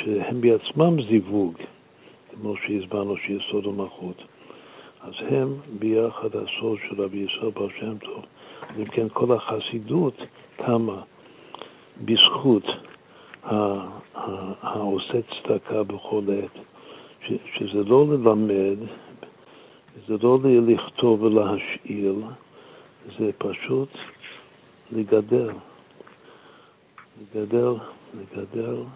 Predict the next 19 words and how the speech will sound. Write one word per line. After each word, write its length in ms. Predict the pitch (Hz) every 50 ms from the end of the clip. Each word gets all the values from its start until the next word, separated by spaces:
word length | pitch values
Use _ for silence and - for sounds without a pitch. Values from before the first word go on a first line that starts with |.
| - - _ _ _ - - - - - - - - -
יתום 440 | 98 98 - - - 113 113 113 110
ויתומה. 580 | 110 104 104 - - - 101 98 98 95 - - - - _ - - - - - - - - - - - - - - - _ _ _ _ -
עכשיו, 160 | - 107 101 -
אמרנו 340 | 110 107 110 113 120 127 123
שיש 260 | 113 - - 117 104 - -
שש 180 | - 120 117 113 -
פעמים 320 | - 117 113 107 110 113 113 110
במגילה 560 | 113 113 107 104 101 107 110 104 110 110 107
שכתוב 460 | - - - - - - - 113 110
יהודים 440 | 113 110 107 107 104 104 107 110 107 104
ושתי 260 | 110 - - - 113
יהודים. 380 | 107 107 107 110 107 - - - - - - - _ - - - - - - - - - - -
אז 60 | 101
אפשר 280 | - - - 120 117
לומר, 480 | 113 113 113 113 117 117 117 117 113 107 98 - 117
גם 120 | 120 113
ב-, 240 | 110 110 104 107 -
קצת 360 | - - - 117 113 110 - -
בדרך 340 | 113 110 - 113 117 113